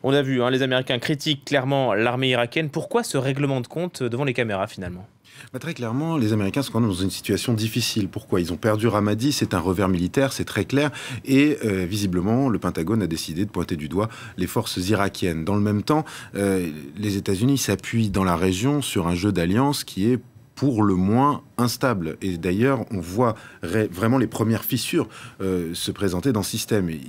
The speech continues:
Speaker 2: d'une part, ils se retrouvent alliés de fait aux Iraniens, aux milices chiites, donc pilotées par l'Iran, en Irak pour tenter de contrer l'État islamique, mais dans le même temps, ils, se, ils cherchent plutôt à faire tomber Bachar el-Assad en Syrie,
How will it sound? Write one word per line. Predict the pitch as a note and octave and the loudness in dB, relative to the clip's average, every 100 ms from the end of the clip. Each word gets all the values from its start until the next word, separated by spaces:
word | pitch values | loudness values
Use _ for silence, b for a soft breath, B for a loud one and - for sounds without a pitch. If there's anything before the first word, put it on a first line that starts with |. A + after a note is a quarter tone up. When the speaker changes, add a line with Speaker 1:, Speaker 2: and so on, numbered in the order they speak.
| G#2 | -6
Speaker 2:
d'une | G2+ C3 | 0 0
part, | B2 B2 G2+ | 2 2 2
ils | |
se | F#2 G#2+ | 0 -4
retrouvent | - - G#2+ F2+ | -4 -2 0 0
alliés | A2 G#2+ A2 | 0 2 2
de | G#2+ G2+ | 2 0
fait | - G#2+ - B B B B _ - | 0 0 -2 B B B B _ 0
aux | A2 | 2
Iraniens, | G2+ G#2 A2 G#2+ G#2 D#2+ | 2 2 4 2 2 0
aux | |
milices | E2 F#2+ G2 G2 | 0 0 0 0
chiites, | - - A2 G2+ - | -2 0 0 0 -4
donc | E2+ E2 | -8 -8
pilotées | - F#2 E2+ G#2 | -2 -2 0 0
par | - E2 | 0 -2
l'Iran, | F#2+ F#2 G2 B B B - | 0 -2 -4 B B B -4
en | F#2+ | 0
Irak | G#2 G#2 G#2 - - | 2 2 0 -4 -16
pour | - - | -18 -8
tenter | F2+ F2+ | -6 -4
de | D#2 | -4
contrer | G2 F#2 G#2+ F2+ - - | -4 -2 0 0 -2 -4
l'État | F#2 F#2+ | -2 0
islamique, | E2+ A2+ C3 E3+ - | 0 2 2 0 0
mais | G#2 | 2
dans | G#2 | 4
le | |
même | A2+ A2+ | 4 4
temps, | B2 A2+ B B G#2+ | 2 0 B B -10
ils, | F#2+ F2 | -6 -4
se, | - | -4
ils | G2+ G2 | -4 -2
cherchent | A2+ - | -2 -2
plutôt | G#2+ A#2 | -2 0
à | F#2 | 2
faire | G#2 - | 0 -2
tomber | G2 G2 | 0 2
Bachar | F2+ - F2+ | 2 0 0
el-Assad | F2 E2 - F2 | 0 0 0 -2
en | E2 | -2
Syrie, | - A#2+ F3 | -2 0 0